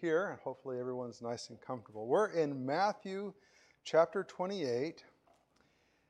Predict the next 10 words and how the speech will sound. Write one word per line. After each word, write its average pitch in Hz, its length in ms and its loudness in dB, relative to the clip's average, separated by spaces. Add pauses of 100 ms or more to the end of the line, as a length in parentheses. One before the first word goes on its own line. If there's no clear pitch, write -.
(260)
Uh, 110 420 -8
we'll 123 140 -6
be 127 140 -2
reading 160 320 -2
from 135 200 -4
verse 139 320 0
sixteen 175 720 -8
all 151 160 4
the 160 40 8
way 156 240 6